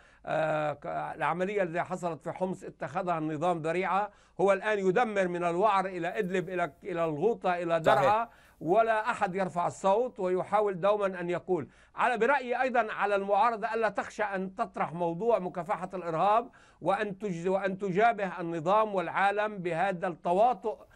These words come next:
Speaker 1: القائم ضد الشعب السوري، وكيف أن النظام مع ما يسمى داعش يكملان بعضهما البعض.
Speaker 2: أها.
Speaker 1: وهذا ما أثبت في الباب وغير الباب. هناك إذن أولويات يجب أن تفرز، وهناك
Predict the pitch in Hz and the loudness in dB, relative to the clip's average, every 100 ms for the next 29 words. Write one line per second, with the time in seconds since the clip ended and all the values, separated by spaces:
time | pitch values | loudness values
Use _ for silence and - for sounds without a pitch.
0 | - _ 180 170 220 220 190 185 185 185 | -20 _ -4 0 0 0 -2 -4 -2 -2
1 | - 190 175 - 208 226 214 190 196 214 | 0 -2 -2 -6 -6 -2 0 0 0 -4
2 | 208 196 196 196 190 185 _ _ _ - | -4 -8 -4 0 0 -2 _ _ _ -4
3 | 208 202 180 233 233 208 185 190 190 185 | 0 2 4 4 2 -2 -2 0 0 2
4 | 220 208 185 202 208 226 190 - 190 170 | 0 0 0 2 2 0 -4 -10 -6 -4
5 | 185 190 185 175 180 190 196 208 220 202 | -2 -4 -4 -4 -2 -2 0 0 0 0
6 | 190 180 175 185 208 175 170 233 156 117 | -2 0 -2 0 0 0 2 4 2 -2
7 | _ 101 120 135 - 156 170 196 196 190 | _ -6 -6 -6 -4 0 2 2 2 0
8 | 180 175 180 226 214 185 185 165 165 160 | 2 2 2 0 -4 -4 -6 -6 -4 2
9 | 202 208 196 175 214 208 190 165 175 135 | 2 4 0 0 0 0 0 2 2 0
10 | - _ _ - 160 214 262 240 220 240 | -6 _ _ -6 0 2 2 0 -2 0
11 | 254 226 196 196 196 190 196 214 214 196 | 0 0 0 0 2 2 2 2 0 -4
12 | 180 190 165 214 208 226 233 196 208 175 | -4 -4 -6 -4 -2 0 0 -2 -6 -4
13 | 180 170 175 220 190 208 180 | -2 -2 0 0 0 0 -2